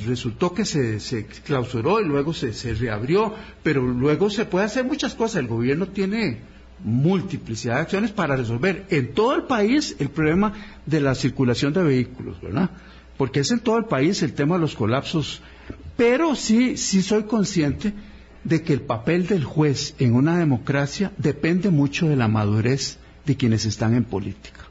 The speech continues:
y tienen el poder real, que son los parlamentarios, los partidos políticos, el poder ejecutivo.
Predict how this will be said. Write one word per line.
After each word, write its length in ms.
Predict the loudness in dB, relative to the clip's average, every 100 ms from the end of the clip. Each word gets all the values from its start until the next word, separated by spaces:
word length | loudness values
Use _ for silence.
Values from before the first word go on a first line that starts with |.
| -20 -8 -4
y 80 |
tienen 280 | 0 2 4
el 120 | 2
poder 380 | 2 2 2 2
real, 360 | 0 0 0 -2
que 100 | -2
son 240 | 0 2
los 160 | 2 0
parlamentarios, 1000 | -2 2 2 2 0 0 2 2 0 -6 -12 -8
los 100 | -6
partidos 420 | -4 -4 -2 -2
políticos, 760 | 0 2 2 0 -4 -2 -4 -6 -16 -8
el 100 | -6
poder 260 | -4 -4 -4
ejecutivo. 540 | -6 -8 -2 0 0